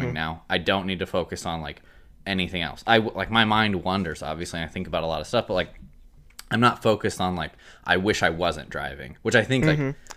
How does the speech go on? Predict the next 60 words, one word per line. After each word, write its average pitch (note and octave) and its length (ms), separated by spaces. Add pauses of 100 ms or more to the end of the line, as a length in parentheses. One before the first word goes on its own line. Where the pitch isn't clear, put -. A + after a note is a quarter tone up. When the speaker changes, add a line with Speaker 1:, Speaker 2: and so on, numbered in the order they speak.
(280)
Speaker 2:
on G2+ 240
long G2 280
drives G#2+ 500
is G2+ 160
a F2+ 40
Speaker 1:
Right. C#3 420
Speaker 2:
big G#2 280
problem E2 480
for E2 360 (160)
Speaker 1:
Oh, A#3+ 180
yeah. - 120
Speaker 2:
probably A2 160
a D#2+ 60
lot E2+ 160
of E2 60
people, - 200
especially F3 280
who C3 100
don't F#2+ 200
drive E2 280
a - 20
lot. C#2+ 340 (180)
Like F3+ 100
Speaker 1:
Right. C4+ 240
And, E3+ 160
like, D#3+ 260
well, D#3 180
like, D3 320
that's D3 260
the, C#3 280
you C#3+ 80
know, A#2 140
the C3 100
kid G#3+ 280
thing A#2 220
of, A2+ 80
like, A#2 220
the B2+ 140
"Are C#3 180
we C3+ 160
there C3+ 240
yet?" E2+ 260
Like, C3 320
Speaker 2:
Yeah. G#2 300
Speaker 1:
you E3+ 80
can F3 140
turn E3 240
that C#3+ 120
for E3 160
me. F3+ 360 (220)
And D3+ 100
I F3 60
think A#3+ 200
that's F3+ 200
the D3+ 100
other D#3+ 160
thing, C3 200
too, D3+ 220
about, B2 240
like, A2 240